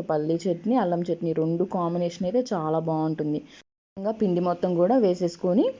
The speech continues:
పక్క పెట్టేసుకున్నానండి. So, మీరు నమ్మరు, ఒక్కసారి ఇలా చేసుకొని తినండి, చాలా టేస్టీగా ఉంటుంది. So, మా నాన్నగారికి అయితే పెట్టించేశాను. So, వీడియో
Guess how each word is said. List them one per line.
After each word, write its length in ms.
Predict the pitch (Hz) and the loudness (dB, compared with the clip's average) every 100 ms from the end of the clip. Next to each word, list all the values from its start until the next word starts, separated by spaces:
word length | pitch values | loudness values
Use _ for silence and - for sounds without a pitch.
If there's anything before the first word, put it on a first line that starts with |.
| - - - | -14 -20 -2
పక్క 220 | 185 180 175 | 0 2 0
పెట్టేసుకున్నానండి. 720 | 165 165 185 170 160 160 254 392 - - - - | 0 -2 0 0 2 2 0 -2 -12 -20 -20 -6
So, 60 | 190 185 | -2 0
మీరు 220 | 180 226 359 - - - - - - - 214 | 4 4 2 -4 -18 -20 -20 -20 -20 -10 -4
నమ్మరు, 440 | 170 170 208 226 233 494 - - - _ - | 0 2 4 4 2 -2 -8 -20 -20 _ 0
ఒక్కసారి 640 | 175 175 208 202 196 208 226 | 0 2 0 2 2 4 4
ఇలా 120 | 185 185 | 2 2
చేసుకొని 420 | 196 190 - 226 220 | 2 0 0 2 2
తినండి, 400 | 202 190 185 220 381 - - | 2 0 0 0 -4 -6 -4
చాలా 240 | 185 180 185 | 0 0 0
టేస్టీగా 480 | 180 185 - 214 214 180 | 0 0 0 0 2 0
ఉంటుంది. 320 | 165 156 156 - - - - | 0 -2 -4 -8 -20 -20 -12
So, 80 | - 185 | -4 -2
మా 80 | 170 | 0
నాన్నగారికి 460 | 170 165 170 180 175 | 0 0 2 2 0
అయితే 140 | 175 185 | -2 0
పెట్టించేశాను. 580 | 170 165 160 175 170 180 349 - - - - | -2 -2 -4 0 0 0 -2 -4 -20 -20 -6
So, 80 | 180 165 | -2 2
వీడియో 220 | 170 175 | 4 4